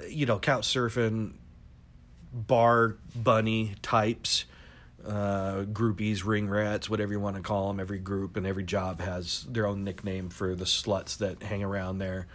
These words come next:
Um, I've had them, even in their sleep,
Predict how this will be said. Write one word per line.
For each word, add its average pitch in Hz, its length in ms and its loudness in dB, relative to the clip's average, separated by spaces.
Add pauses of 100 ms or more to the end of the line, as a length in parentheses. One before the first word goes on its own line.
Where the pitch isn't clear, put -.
(500)
Um, 98 580 0 (920)
I've 143 180 6
had 185 280 2
them, 123 140 4
even 160 240 2
in 185 100 4
their 175 140 4
sleep, 214 680 2